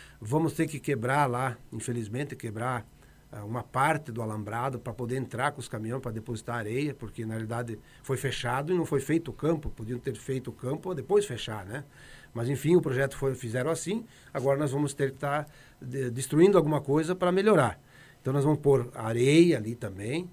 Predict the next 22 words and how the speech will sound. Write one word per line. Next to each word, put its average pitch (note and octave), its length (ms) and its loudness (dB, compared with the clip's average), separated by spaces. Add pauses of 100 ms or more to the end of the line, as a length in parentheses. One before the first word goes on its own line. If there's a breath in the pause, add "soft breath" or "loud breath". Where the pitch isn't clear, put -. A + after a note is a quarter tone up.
(160)
vamos C3 240 -2
começar, F#3 460 0
claro, C#3 320 -2
no, G#2 280 -6
naquele A2 280 -10
sábado, A2 220 -6
dia C3 120 -2
dois, C3 300 0
vamos A2 160 -6
lançar A#2 360 -6
ali G#2+ 220 -6
o A2 60 -8
projeto, C#3 400 -6 (440 loud breath)
vamos A#2+ 360 -4
depois A#2 380 -4
estar A2 280 -8
fazendo G#2+ 580 -8
isso, D3 280 -2
comprando A2 340 -8
areia, C#3+ 260 -2
colocando A2 360 -8
areia, D3 360 -2